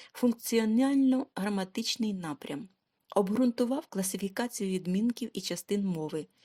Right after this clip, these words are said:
глибоко дослідив взаємодію прийменникової та відмінкової систем. Олександр Данилович Пономарів,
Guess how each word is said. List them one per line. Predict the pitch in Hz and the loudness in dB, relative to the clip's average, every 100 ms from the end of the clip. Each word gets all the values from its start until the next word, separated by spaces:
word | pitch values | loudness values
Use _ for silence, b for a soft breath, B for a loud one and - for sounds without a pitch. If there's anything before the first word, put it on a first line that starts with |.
| B B B | B B B
глибоко | 170 208 185 175 180 | 0 2 2 0 -2
дослідив | 156 170 170 147 180 220 _ b b b | -4 -6 -6 -4 -2 -4 _ b b b
взаємодію | 165 214 220 220 202 214 196 | 0 2 4 2 2 0 -2
прийменникової | - 185 185 196 226 233 - 170 165 151 170 - | -2 -2 0 2 4 2 0 -6 -6 -8 -12 -6
та | 180 | -2
відмінкової | 175 160 160 151 180 196 185 175 | -2 -4 -6 -4 -2 -2 -4 -6
систем. | - - - 151 151 - _ _ _ _ _ _ _ _ _ _ _ _ _ _ _ _ _ _ | -8 -8 -6 -6 -6 -10 _ _ _ _ _ _ _ _ _ _ _ _ _ _ _ _ _ _
Олександр | - 170 165 - 175 165 175 | -4 -4 -4 -4 -4 -4 -8
Данилович | 156 160 202 262 233 202 - | -6 -2 0 0 -2 -4 -6
Пономарів, | 220 220 226 226 180 139 | -2 2 2 0 -2 -8